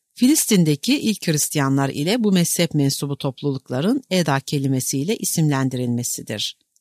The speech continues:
İki, Esseniliği idare eden on iki kişilik idareci grubu Hristiyanlıktaki on iki havari ile benzerlik göstermektedir.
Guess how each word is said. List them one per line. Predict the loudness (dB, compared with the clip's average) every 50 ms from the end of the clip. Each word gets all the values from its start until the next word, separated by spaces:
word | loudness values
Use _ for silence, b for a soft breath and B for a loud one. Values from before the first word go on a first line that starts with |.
| _ _ _ _ -12
İki, | -10 -8 -6 -4 -4 -4 -6 _ _ _ _ _ _ _ _ _ _ _ _ _ _ _ 2
Esseniliği | 2 2 4 4 6 6 8 8 6 6 4 2 2 2
idare | 0 -2 0 0 2 2 2 2 2
eden | 2 2 2 2 0 0 0
on | 2 2 2
iki | 2 2 -2 -8
kişilik | -8 -4 -4 -2 -2 -2 -2 -4 _ -4 -4
idareci | -2 0 0 2 0 0 -2 -2 -4
grubu | -4 -4 -4 -4 -2 0 0 0 0
Hristiyanlıktaki | 0 0 0 0 -2 -2 0 2 2 2 2 0 -2 -4 -6 -6 -6 -4 -4 -4 -4
on | 0 2 2 2
iki | 2 0 -2 -4
havari | -4 -2 -2 -2 -2 -2 -2 -2
ile | -2 -2 -2 -2 0
benzerlik | 2 2 2 2 0 -2 -2 -4 -6 _ -6
göstermektedir. | -6 -6 -6 -4 -4 -4 -2 -2 -2 -4 -4 -6 -8 -6 -6 -6 -4 -4 -4 -6